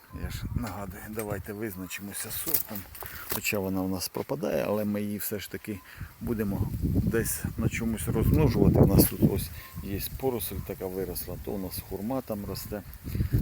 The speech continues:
Це в нас яблучка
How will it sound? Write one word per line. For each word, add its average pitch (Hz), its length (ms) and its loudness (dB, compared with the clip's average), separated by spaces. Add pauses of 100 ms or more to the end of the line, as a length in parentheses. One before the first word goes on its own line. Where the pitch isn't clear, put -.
(140)
Це 110 100 2
в 95 80 0
нас - 320 6 (3000)
яблучка 107 600 -2